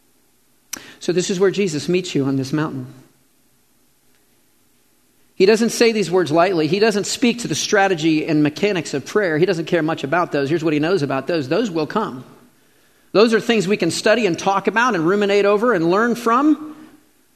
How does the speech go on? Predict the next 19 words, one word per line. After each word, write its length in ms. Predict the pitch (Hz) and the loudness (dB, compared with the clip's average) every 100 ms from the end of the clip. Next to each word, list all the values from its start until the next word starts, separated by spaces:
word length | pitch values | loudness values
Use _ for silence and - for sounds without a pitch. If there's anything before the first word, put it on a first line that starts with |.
| - | -4
But 120 | 170 | 2
he 100 | 277 | 4
knows 240 | 311 277 | 4 4
that 80 | 202 | 2
all 180 | 226 262 | 2 2
those 240 | 247 233 | 4 2
w-, 160 | 180 226 | 0 -4
things 300 | 247 247 175 | 0 0 2
will 160 | 214 196 | 2 2
come 320 | 226 208 180 | 2 2 2
if 320 | 220 247 247 - | 4 4 2 -4
at 180 | 196 - | -4 -4
first 500 | - 240 196 - - | -2 0 0 0 -4
you 140 | 208 | -4
understand 600 | 190 170 - 196 165 151 | -2 -4 -4 -4 -2 -2
that 180 | 151 143 | -2 0
God 420 | 170 175 165 - | 0 2 0 2
is 240 | 175 170 - | 2 2 0
first 580 | - 196 151 - - | -2 -2 -2 -6 -10